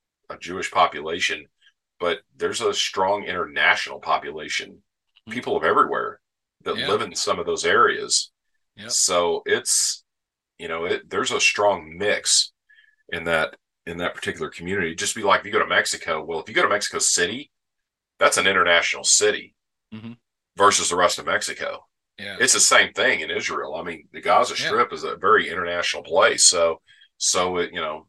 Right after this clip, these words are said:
Speaker 1: and, and Jerusalem can kind of be that way too.
Speaker 2: Yep.
Speaker 1: There's a lot of, you know, a lot of people take tours of Israel. Um, so there's, you know, and you're, you're talking about, that is the center of religion,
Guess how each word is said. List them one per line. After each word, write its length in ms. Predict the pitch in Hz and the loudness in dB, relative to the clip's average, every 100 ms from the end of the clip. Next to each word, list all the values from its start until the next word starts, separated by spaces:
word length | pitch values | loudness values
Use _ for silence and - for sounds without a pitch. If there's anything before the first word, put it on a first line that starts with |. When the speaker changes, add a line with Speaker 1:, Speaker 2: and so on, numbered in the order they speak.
| _ | _
Speaker 1:
and, 220 | 78 78 | -16 -14
and 180 | - 73 | -14 -14
Jerusalem 460 | 76 90 120 98 80 | -6 -2 0 -2 -8
can 160 | 85 | -14
kind 180 | 80 82 | -6 -6
of 60 | 82 | -4
be 80 | 78 | -4
that 160 | 80 | -4
way 160 | 78 71 | -4 -4
too. 380 | - 101 73 - _ _ _ _ | 0 2 0 -6 _ _ _ _
Speaker 2:
Yep. 180 | 104 120 - - - | -14 -14 -16 -14 -8
Speaker 1:
There's 140 | 95 | -4
a 40 | |
lot 260 | 87 85 - | 2 4 4
of, 60 | - _ - | 0 _ -10
you 80 | 85 | -6
know, 100 | 82 | 0
a 20 | |
lot 140 | 90 95 | 2 2
of 60 | |
people 200 | 101 90 | -2 -6
take 220 | - - | -8 -10
tours 320 | - 98 104 104 | -6 -4 -2 0
of 100 | 98 | 0
Israel. 560 | 95 95 95 95 95 - _ | 0 0 0 0 -4 -14 _
Um, 240 | 76 73 - _ _ _ _ | -12 -12 -16 _ _ _ _
so 300 | - 87 85 | -4 0 0
there's, 400 | 85 85 - - _ | 0 4 4 2 _
you 120 | 104 - | -12 -6
know, 200 | 90 80 | -4 -4
and 240 | 71 - _ - _ _ | -8 -14 _ -20 _ _
you're, 200 | 82 85 | -6 -6
you're 160 | 82 98 | -2 -2
talking 340 | 113 104 92 85 | 6 6 6 2
about, 360 | 92 87 - | 2 2 2
that 220 | 98 117 | 2 4
is 200 | 107 - | 4 0
the 120 | - - | -4 -2
center 760 | - - 95 98 - 101 82 82 | 0 2 -2 -4 -4 -2 -4 -6
of 120 | 78 | -12
religion, 580 | 76 80 80 85 73 | -16 -8 -6 -6 -10